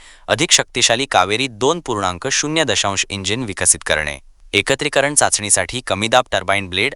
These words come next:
आणि उच्चदाब टर्बाइन डिस्क सारख्या महत्त्वाच्या घटकांची आवश्यकता असते, जे सध्या खरेदी केले जात आहेत.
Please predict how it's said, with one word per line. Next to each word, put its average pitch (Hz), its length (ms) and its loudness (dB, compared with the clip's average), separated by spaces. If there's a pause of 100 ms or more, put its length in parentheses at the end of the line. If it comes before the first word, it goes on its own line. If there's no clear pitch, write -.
आणि 110 140 -4
उच्चदाब 151 500 2
टर्बाइन 123 360 0
डिस्क 127 260 0
सारख्या 98 380 2
महत्त्वाच्या 123 520 0
घटकांची 98 520 0
आवश्यकता 87 420 2
असते, 113 260 2 (360)
जे 147 80 2
सध्या 147 380 2
खरेदी 117 280 0
केले 98 220 -2
जात 85 200 2
आहेत. 78 220 -2